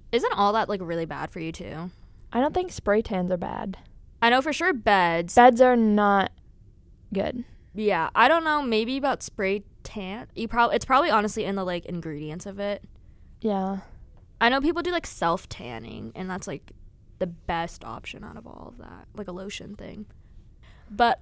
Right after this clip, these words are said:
Speaker 1: um,
Speaker 2: But I just
Speaker 1: that
Speaker 2: thought,
Speaker 1: is an
Speaker 2: I thought that
Speaker 1: interesting
Speaker 2: was weird.
Speaker 1: Katie told me about that 'cause she's also thinking of the Mark, and
Speaker 2: Like,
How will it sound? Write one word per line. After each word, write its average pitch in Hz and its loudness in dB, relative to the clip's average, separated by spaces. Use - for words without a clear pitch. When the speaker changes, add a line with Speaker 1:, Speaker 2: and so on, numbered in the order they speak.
Speaker 1:
um, 226 4
Speaker 2:
But 294 4
I 269 8
just 311 -2
Speaker 1:
that 269 10
Speaker 2:
thought, 339 6
Speaker 1:
is 370 6
an 359 4
Speaker 2:
I 240 0
thought - 0
that 349 8
Speaker 1:
interesting 240 12
Speaker 2:
was 226 6
weird. - 2
Speaker 1:
Katie 359 2
told 202 0
me 208 -4
about 233 -2
that 262 -2
'cause 208 -8
she's 190 -6
also 180 -4
thinking 196 -6
of 208 -6
the 226 -6
Mark, 233 -6
and 180 -4
Speaker 2:
Like, 262 6